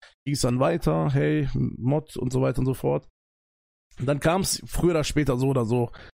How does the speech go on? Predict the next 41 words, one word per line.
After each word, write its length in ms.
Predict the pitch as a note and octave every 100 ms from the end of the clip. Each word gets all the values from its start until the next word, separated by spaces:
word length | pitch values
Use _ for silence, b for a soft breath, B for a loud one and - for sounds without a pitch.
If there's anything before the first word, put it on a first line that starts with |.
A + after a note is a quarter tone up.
| -
äh, 60 |
ist 140 | - D#3
es 100 | C#3+
dazu 240 | C#3 C3+
gekommen, 320 | A#2+ A#2 B2+
dass 140 | A2 F#2
ich 120 | -
dann, 220 | G2 F#2+
äh, 160 | C#2 E2+
Mod 300 | G2+ A2+ -
wurde 220 | G#2 G2
und 200 | F#2 -
dann 260 | F2 F2 A#2
halt 340 | A2 - -
dort, 260 | A#2+ A#2+ - - - - - - - _ _ _ _
äh, 260 | A#2+ B2+ C3
sag 140 | C3+
ich 100 | C3+
jetzt 160 | C#3 C#3
mal, 140 | C#3+
meine 180 | C3+ C#3
Mod-Tätigkeiten 580 | C#3+ - E3 - B2+ B2
angefangen 320 | E3+ F3 F#3+
hab 140 | G#3+
und 260 | - C#3 -
es 160 | -
ist 140 | D3+ D#3+
dann 140 | D3+
explodiert, 520 | - - D#3 D#3 A#2+ -
was 160 | A#2+
ja 120 | B2+ C3
nie 340 | D3 C#3+ - _
keiner 260 | - D3 C3+
erwartet 360 | A#2+ B2+ C3+
sowas. 200 | A#2 C2
Man 140 | F2+ A#2+
macht 160 | B2+
sowas 220 | C#3+ B2 A#2
halt 120 | -
einfach 340 | A#2+ A#2 -
gerne 340 | A#2 D3 F#3